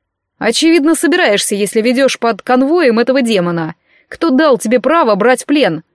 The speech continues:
Разве ты стража? Или воин правителя? Или, может, тебе давали личные распоряжения?»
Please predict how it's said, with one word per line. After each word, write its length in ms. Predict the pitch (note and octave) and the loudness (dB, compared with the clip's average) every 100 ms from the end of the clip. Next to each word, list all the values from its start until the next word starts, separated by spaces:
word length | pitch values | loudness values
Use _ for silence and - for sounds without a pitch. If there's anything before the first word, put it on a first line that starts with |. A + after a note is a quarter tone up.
| _ _ | _ _
Разве 380 | - F3+ F3+ G3 | -6 -4 -2 -2
ты 100 | G#3+ | -2
стража? 580 | A3+ - F4+ E4+ G3 B2 _ _ _ _ _ | -2 0 0 0 -2 -4 _ _ _ _ _
Или 180 | - G#3+ | -4 0
воин 360 | A3 C4 C4 G#3+ | 2 4 4 2
правителя? 680 | A3+ G3 E3+ E3+ G#3 A3+ - _ - | 0 0 -2 -2 -2 -2 -6 _ -2
Или, 140 | A3 | 2
может, 280 | A#3+ B3+ B3+ | 4 2 0
тебе 220 | B3 A#3+ | 0 2
давали 460 | A#3+ A#3+ B3 B3 A#3 | 2 2 2 2 2
личные 440 | D4 - D4 D4 | 2 0 0 0
распоряжения?» 840 | C#4+ - D#4 D4+ F4+ G#3+ E3 G2+ | 0 0 -2 0 0 -2 -4 -8